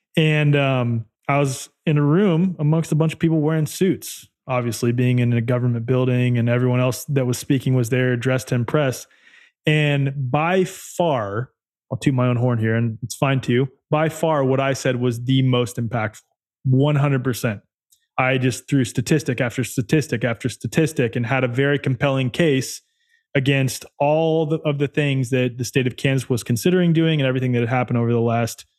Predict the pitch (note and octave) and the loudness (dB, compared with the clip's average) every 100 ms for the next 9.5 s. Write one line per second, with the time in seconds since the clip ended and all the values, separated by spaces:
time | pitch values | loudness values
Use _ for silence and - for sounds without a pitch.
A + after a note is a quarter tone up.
0 | _ _ _ - C3 B2 A2+ B2+ B2+ A#2+ | _ _ _ 0 2 2 0 -2 -2 -2
1 | B2 A#2+ C3 B2 B2+ - _ - - _ | -2 -2 -2 0 -2 -6 _ -20 -20 _
2 | _ _ D3+ D#3 D3+ C#3+ C#3 C3 B2+ B2 | _ _ 0 0 2 2 2 2 2 2
3 | A#2+ - - B2 A#2 A2+ - A2 G#2 - | 0 -2 -2 0 0 -2 -2 -2 -2 -2
4 | A#2 A#2 - A2 A2 A2 G#2+ G#2+ _ _ | 0 -2 -2 -2 -2 -2 -2 -6 _ _
5 | _ _ _ _ - C3 A#2+ A#2 C#3 A#2+ | _ _ _ _ -4 -2 0 0 0 -2
6 | A#2 A2 A#2 A2+ G#2+ A2 A2 - D#3 - | -2 -2 -2 -2 0 -2 -4 0 0 0
7 | - _ - _ - C3 C3 C3+ B2+ C#3 | -8 _ -20 _ -2 0 2 2 2 2
8 | D3 C#3+ B2 - B2 - B2+ A#2+ B2 A#2+ | 2 -2 -2 -2 -2 0 -2 -2 0 -2
9 | - B2+ A#2+ A#2+ | 0 0 0 -2